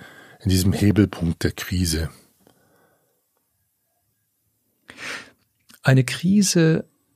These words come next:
Speaker 2: stürzt uns in eine Sinnkrise.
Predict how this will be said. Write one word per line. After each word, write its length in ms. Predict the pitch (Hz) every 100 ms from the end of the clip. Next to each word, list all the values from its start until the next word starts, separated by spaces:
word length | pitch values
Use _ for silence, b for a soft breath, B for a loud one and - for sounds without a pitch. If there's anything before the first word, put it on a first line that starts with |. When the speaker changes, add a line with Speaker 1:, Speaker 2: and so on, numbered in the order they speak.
| _ _ - _
Speaker 2:
stürzt 800 | - - - - 156 160 - - - _ _ _ _
uns 600 | - 123 123 123 - - -
in 560 | 131 120 120 120 120 -
eine 300 | - 110 110
Sinnkrise. 580 | 110 202 139 90 82